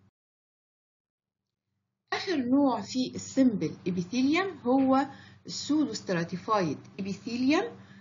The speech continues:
وده يعني إيه سودو ستراتيفايد؟ يعني زي ما قلنا هو سيمبل إبيثيليوم، والسيمبل إبيثيليوم ده كل الخلايا بتاعته موجودة على البيزمنت ممبرين، ولكن نتيجة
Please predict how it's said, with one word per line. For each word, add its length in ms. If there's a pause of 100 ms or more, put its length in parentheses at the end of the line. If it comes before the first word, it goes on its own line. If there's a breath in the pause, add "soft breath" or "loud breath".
(160 loud breath)
وده 340
يعني 400
إيه 160
سودو 340
ستراتيفايد؟ 840
يعني 320
زي 240
ما 140
قلنا 400
هو 440 (260)
سيمبل 500
إبيثيليوم، 580 (220)
والسيمبل 500
إبيثيليوم 500
ده 100
كل 320
الخلايا 520
بتاعته 400
موجودة 460
على 220
البيزمنت 640
ممبرين، 480 (500 loud breath)
ولكن 520
نتيجة 500